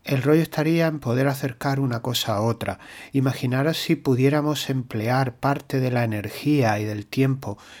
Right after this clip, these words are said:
que utilizamos para cosas tan poco productivas a nivel personal como nuestro trabajo,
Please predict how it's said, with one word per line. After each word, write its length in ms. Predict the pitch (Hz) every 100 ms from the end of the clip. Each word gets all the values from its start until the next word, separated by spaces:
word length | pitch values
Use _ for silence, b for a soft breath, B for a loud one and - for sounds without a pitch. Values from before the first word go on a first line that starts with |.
| B
que 100 | 135
utilizamos 680 | 117 113 110 - 151 139 107
para 260 | - 117 117
cosas 440 | 135 135 - 101 B B B -
tan 160 | 117
poco 280 | 110 135 147
productivas 840 | 147 139 120 - - 160 131 117 123
a 20 |
nivel 300 | 113 117 120
personal 580 | 135 131 123 131 139 135
como 220 | 117 110
nuestro 340 | 110 - 113
trabajo, 560 | 107 98 123 151 -